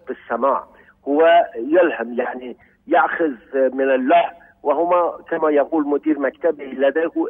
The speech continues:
ارتباط أسبوعي مع الإمام الزمان في جمكران. هكذا لما يقول ولي الفقيه شيئاً فهذا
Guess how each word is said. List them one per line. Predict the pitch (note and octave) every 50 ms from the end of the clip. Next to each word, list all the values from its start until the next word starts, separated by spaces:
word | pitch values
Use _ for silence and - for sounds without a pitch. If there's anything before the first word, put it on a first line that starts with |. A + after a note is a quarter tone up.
| - -
ارتباط | D3 A#2 - - C#3 C3 D3+ D3+ D3 -
أسبوعي | - C#3+ C#3 - - _ E3+ G3 F#3+ D#3 C3+ A#2+ G#2+ - - - _ _ _
مع | - D#3 D#3+
الإمام | F3 E3+ D3 D#3+ E3+ F#3+ F#3+ F3 F3
الزمان | E3 C#3 - D#3 D3+ E3 F#3 F#3+ D3+ G#2+ - - - _ _ _ _ _ -
في | E3 E3+
جمكران. | D#3 - D3+ C3 - A#2+ - - A2 G2 G2 F#2+ - -
هكذا | - G3+ A#3+ A#3+ - G#3 G3 E3 E3+ E3+ D#3 - - - - _ _
لما | B3+ D#3+ D3 D3+ D3 C#3+ C#3+
يقول | C#3+ C#3 D3 C#3 - - F#3+ A#3 A#3+ A3
ولي | F3+ D#3 C#3+ C#3 - D3+ D3
الفقيه | C3 - - C3+ B2+ - C#3+ B2+
شيئاً | - - - C#3 C3+ B2+ - - G#2+ A2+ G#2+ - _ _ _ _ _ _
فهذا | D3+ E3+ G3 G3+ F3 E3+ F3